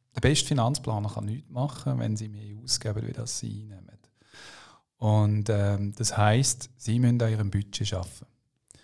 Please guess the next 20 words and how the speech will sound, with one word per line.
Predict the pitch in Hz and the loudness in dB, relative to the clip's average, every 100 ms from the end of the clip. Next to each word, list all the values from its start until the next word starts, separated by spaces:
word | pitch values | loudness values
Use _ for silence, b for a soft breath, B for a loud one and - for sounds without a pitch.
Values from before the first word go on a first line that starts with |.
| b b b b | b b b b
Und | 113 | -6
ich | 104 | -2
meine, | 104 | 0
der | 107 | 2
Mann | 104 104 113 | 2 2 0
ist, | 107 | -2
was | 110 | -4
ist | 113 | -4
er | 110 | -2
dort, | 110 - | -2 -4
etwa | 104 - | -6 -6
fünfundfünfzig | - 98 95 98 110 131 - 151 | -2 -2 -2 -2 -4 -4 -6 -6
gewesen? | - 147 165 | -4 -2 -4
Und | 160 | -4
dann | 110 | -4
war | |
ein | 107 | -2
Moment | 101 101 95 110 | 0 -2 -6 -6
Ruhe | 113 | -6
gewesen. | 156 - 208 | -4 -6 -8